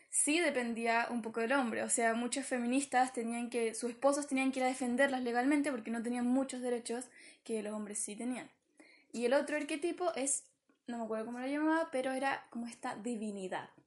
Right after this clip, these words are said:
Como que la mujer es algo inalcanzable, algo deseable, esta cosa perfecta que tienes que hacer. Y como mujer es muy cierto eso, es como,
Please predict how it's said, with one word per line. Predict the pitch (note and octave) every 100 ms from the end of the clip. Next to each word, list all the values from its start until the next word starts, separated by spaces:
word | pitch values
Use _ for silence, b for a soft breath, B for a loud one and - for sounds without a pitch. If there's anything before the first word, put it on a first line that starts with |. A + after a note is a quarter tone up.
| b b b -
Como | A#3 A3+
que | A3
la | A3
mujer | A3 A3 A#3
es | A3+ A3+
algo | G#3+
inalcanzable, | G#3 G#3 G#3 G#3 G3+ C4 B3+ C4 C4 B3+
algo | A3+ A3+
deseable, | A3+ A3 - A#3 A#3+ A#3 A#3 A#3
esta | - A#3
cosa | A3+ B3 A#3+ B B B
perfecta | G#3+ A3 - - C#4 C#4+ -
que | D4
tienes | C#4+ C4 C4
que | -
hacer. | A#3 - - - b b b b b
Y | A3
como | A#3+ B3+
mujer | B3+ C4 E4+ A4+
es | -
muy | D#4+
cierto | F#4 - A4 - -
eso, | A3 G#3+
es | G#3+
como, | C4 B3+ A#3